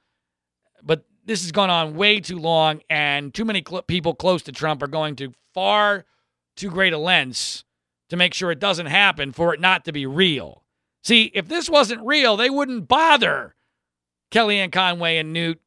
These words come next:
Gingrich and Mike Huckabee. They wouldn't bother. They're only doing this because they think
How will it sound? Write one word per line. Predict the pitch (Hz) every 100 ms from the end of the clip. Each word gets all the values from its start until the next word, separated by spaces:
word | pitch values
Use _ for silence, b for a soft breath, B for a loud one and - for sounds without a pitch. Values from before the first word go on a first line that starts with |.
| 180
Gingrich | 170 147 156 131
and | 151 151
Mike | 156 156
Huckabee. | 156 - 143
They | 175
wouldn't | 247 277 233
bother. | 160 294 330 262 160
They're | 202 254
only | 320 262
doing | 175 320 339
this | 226 214
because | 240 226 214
they | 240 320
think | 370 202 196 247